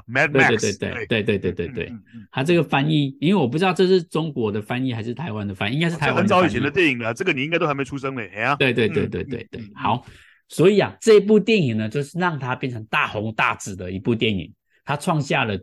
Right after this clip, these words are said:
Speaker 2: 票房的记录。Mel Gibson 那时候还是个默默无名的人，就是因为这部戏，
Speaker 1: 嗯。
Speaker 2: 然后那时候被打成像猪头，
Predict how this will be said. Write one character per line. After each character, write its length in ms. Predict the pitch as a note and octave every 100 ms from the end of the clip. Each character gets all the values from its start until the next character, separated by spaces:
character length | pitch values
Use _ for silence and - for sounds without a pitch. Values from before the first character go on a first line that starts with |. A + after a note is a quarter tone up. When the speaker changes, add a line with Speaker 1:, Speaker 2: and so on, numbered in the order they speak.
| _
Speaker 2:
票 240 | F3 F3+
房 200 | - F#2
的 120 | F#2+
记 240 | G2 A#2+ A2
录。 200 | G2+ - _ _ _ _ _
Mel 260 | C3+ F3 E3
Gibson 440 | D#3+ E3 C#3 B2+
那 120 | A2+ D#3+
时 140 | D3
候 100 | C#3
还 140 | B2
是 100 | B2+
个 100 | D3+ -
默 180 | F3 F#3
默 220 | F3+ D#3+
无 140 | B2+
名 240 | B2+ G#2+ F#2+
的 100 | F#2
人， 180 | E2+ E2
就 100 | C3
是 100 | C3
因 100 | D3
为 120 | C#3+
这 220 | C3+ F3
部 180 | C#3+ D3
戏， 220 | C3+ C#3
Speaker 1:
嗯。 60 | F#2+
Speaker 2:
然 100 | A#2
后 40 | D#3
那 100 | D#3
时 80 | C3+
候 60 |
被 120 | C#3
打 200 | D#3 G2
成 120 | G#2+ G#2
像 200 | D3+ C3+
猪 200 | C#3 C3+
头， 240 | -